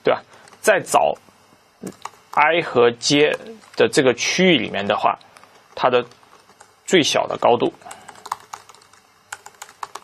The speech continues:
然后就算到它的面积。每次在这么弄的时候，都要记得什么？更新，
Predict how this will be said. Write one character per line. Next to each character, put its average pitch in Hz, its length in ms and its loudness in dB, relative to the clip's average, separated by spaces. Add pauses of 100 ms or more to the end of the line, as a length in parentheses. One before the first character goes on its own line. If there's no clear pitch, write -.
(2000)
然 131 200 2
后 156 200 0
就 143 160 0
算 143 280 0
到 113 120 4
它 120 160 0
的 117 60 0
面 127 260 0
积。 - 240 -8 (960)
每 147 240 2
次 185 280 4
在 175 180 2
这 185 120 0
么 156 140 4
弄 175 400 0
的 135 100 6
时 - 140 -8
候， - 180 0 (500)
都 151 120 4
要 131 100 4
记 135 180 0
得 110 160 2
什 - 140 -8
么？ 104 160 2 (1700)
更 185 200 2
新， 190 340 0